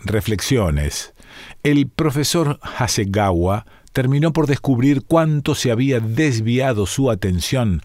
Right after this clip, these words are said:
del libro de Strindberg. Algo hoscamente y meneando la cabeza, hizo un esfuerzo para volver a concentrar su mirada sobre los minúsculos caracteres impresos,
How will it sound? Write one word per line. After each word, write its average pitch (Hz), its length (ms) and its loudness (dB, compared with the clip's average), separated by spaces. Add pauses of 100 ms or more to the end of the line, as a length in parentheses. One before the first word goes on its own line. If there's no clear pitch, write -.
(160)
del 95 320 0
libro 107 360 2
de 85 100 0
Strindberg. 73 920 -2 (840)
Algo 151 500 2
hoscamente 110 840 0
y 95 80 0
meneando 110 540 2
la 113 140 2
cabeza, 98 540 0
hizo 107 240 -2
un 113 100 0
esfuerzo 117 880 0 (220)
para 113 180 2
volver 127 360 2
a 147 60 0
concentrar 113 720 0
su - 200 -2
mirada 101 680 0 (200)
sobre 127 400 -2
los 113 440 -2
minúsculos 131 960 0 (100)
caracteres 107 760 -2
impresos, 98 720 -2